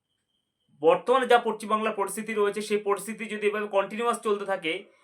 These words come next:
এরা যারা দ-, মানে কি বলবো আর কি, যারা এইভাবে, আহ, লুটপাট করে সমস্ত কিছু চলছে, তারা কিন্তু চাইবে কিন্তু ওইভাবে থাকার জন্য, কারণ তারা জানে যে সাধারণত মানুষের স্পন্টেনিয়াস বা ভোট হলে সাধারণত মানুষ কিন্তু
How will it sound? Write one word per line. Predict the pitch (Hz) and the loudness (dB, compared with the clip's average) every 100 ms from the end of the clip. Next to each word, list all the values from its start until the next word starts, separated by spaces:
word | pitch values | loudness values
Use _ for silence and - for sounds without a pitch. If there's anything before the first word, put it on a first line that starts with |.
| _ | _
এরা | - 180 220 | -2 2 2
যারা | 220 220 | 2 0
দ-, | 220 175 | -2 -4
মানে | 170 170 | -4 -6
কি | 170 | -6
বলবো | 196 185 175 | -4 0 2
আর | 147 | 0
কি, | 139 131 | -2 -4
যারা | 160 196 | 2 2
এইভাবে, | 185 180 202 208 196 - _ - | 4 2 2 2 0 -8 _ -8
আহ, | 139 147 | -2 0
লুটপাট | 143 214 214 208 196 - | 0 -4 -2 0 0 0
করে | 202 | -2
সমস্ত | 202 180 196 208 | -2 -4 -8 -8
কিছু | 196 202 190 | -8 -8 8
চলছে, | 247 233 - - - _ _ - | 10 10 4 -14 -20 _ _ 0
তারা | 170 214 | 4 4
কিন্তু | 233 226 | 0 -2
চাইবে | 208 202 240 | 4 4 4
কিন্তু | 226 240 240 | -4 -4 0
ওইভাবে | 208 190 - | 0 0 -4
থাকার | 214 160 151 123 | -6 -2 -2 -2
জন্য, | 123 98 - _ - | -10 -14 -18 _ -4
কারণ | 175 220 | -2 0
তারা | 190 202 | 2 2
জানে | 202 185 208 | 2 -2 -2
যে | 208 | -8
সাধারণত | 208 196 196 208 | -4 -2 -2 -4
মানুষের | 190 190 214 | -6 -6 -8
স্পন্টেনিয়াস | 208 180 165 175 185 202 - _ _ _ | -6 -6 -6 -6 -6 -6 -8 _ _ _
বা | 147 156 151 - _ _ 110 | 0 2 0 -8 _ _ -10
ভোট | 127 190 208 | 0 0 0
হলে | 165 180 156 131 - _ _ | -6 -2 -2 -2 -10 _ _
সাধারণত | - 147 185 202 | -4 2 2 2
মানুষ | 190 196 - | 0 -2 -4
কিন্তু | 180 196 | -6 -2